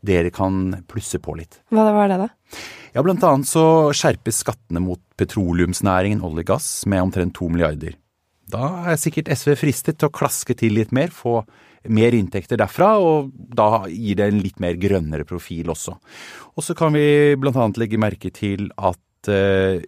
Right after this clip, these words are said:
Speaker 1: formuesskatten, som jo denne regjeringen jevnt over er godt for, den økes faktisk bare med null komma null fem prosentpoeng på formuer inntil tjue millioner. Hvorfor ikke mer?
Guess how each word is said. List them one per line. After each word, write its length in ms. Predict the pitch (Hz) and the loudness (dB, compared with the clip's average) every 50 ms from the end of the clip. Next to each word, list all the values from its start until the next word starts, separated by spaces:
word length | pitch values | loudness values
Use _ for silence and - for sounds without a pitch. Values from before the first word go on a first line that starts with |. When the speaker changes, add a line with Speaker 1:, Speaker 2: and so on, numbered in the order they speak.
| - _ | -16 _
Speaker 1:
formuesskatten, 920 | - - 135 110 95 80 78 78 80 80 - - 101 - _ - 180 202 202 _ _ _ _ | -8 -4 -4 -2 -2 -2 -4 -4 -4 -4 -4 -6 -6 -6 _ -10 -10 -10 -10 _ _ _ _
som 160 | - - 95 | -4 0 2
jo 120 | 92 90 | 2 2
denne 260 | 82 98 90 80 76 76 | 2 2 0 0 0 2
regjeringen 540 | 85 87 82 80 80 82 90 92 87 80 76 - _ _ _ _ _ - - 78 87 | 2 2 2 2 0 -2 -2 -4 -4 -6 -10 -16 _ _ _ _ _ -20 -18 -14 -10
jevnt 440 | 110 120 117 98 104 113 113 107 113 | -4 -2 0 2 2 2 2 2 2
over 260 | 104 101 101 107 101 | 2 4 4 4 4
er 100 | 95 104 | 2 2
godt 300 | 107 98 98 110 - - | 2 0 0 0 -2 -4
for, 280 | - - - - 190 220 - - - - _ _ _ _ _ _ - | -12 -4 0 2 2 2 0 -4 -10 -16 _ _ _ _ _ _ -2
den 220 | - 107 156 190 - | 0 0 0 0 -2
økes 340 | 180 104 - - - 151 - | -2 -2 -2 -4 -8 -10 -10
faktisk 380 | - - - - - 139 - - | -10 -12 -12 -12 -14 -14 -10 -4
bare 240 | - 131 87 82 | -2 -2 -2 -2
med 140 | 98 127 143 | -4 -4 -4
null 420 | 147 123 113 101 95 95 90 90 98 - | -4 -4 -4 -4 -4 -6 -6 -8 -12 -14
komma 260 | - - 139 147 165 180 | -12 -8 -6 -4 -2 -2
null 360 | 175 156 120 110 120 156 175 | 0 0 0 0 -2 -2 -6
fem 320 | - - - 78 80 90 | -10 -10 -8 -8 -8 -8
prosentpoeng 600 | 87 - 170 156 - 127 117 - - 180 196 196 | -8 -10 -8 -6 -4 -4 -4 -4 -6 -6 -6 -8
på 340 | - - - 143 147 151 147 - - _ _ _ _ _ | -8 -2 0 2 2 2 0 -2 -10 _ _ _ _ _
formuer 560 | _ - - - 160 127 104 78 78 90 107 113 117 | _ -4 2 2 4 4 2 0 0 0 2 2 2
inntil 400 | 92 76 - 98 92 92 92 87 - _ _ _ _ | 0 -2 -2 -2 -2 -2 -2 -4 -8 _ _ _ _
tjue 240 | - - 123 110 95 | -8 -2 0 0 0
millioner. 460 | 82 80 90 98 87 82 92 98 - _ _ _ _ _ _ - | 0 -2 -2 -4 -2 -2 -4 -4 -6 _ _ _ _ _ _ -10
Hvorfor 380 | 85 87 80 80 - - 175 | -8 -8 -8 -8 -6 -2 -2
ikke 180 | 185 - - 180 | -2 0 2 2
mer? 220 | 175 185 208 240 | 4 4 4 2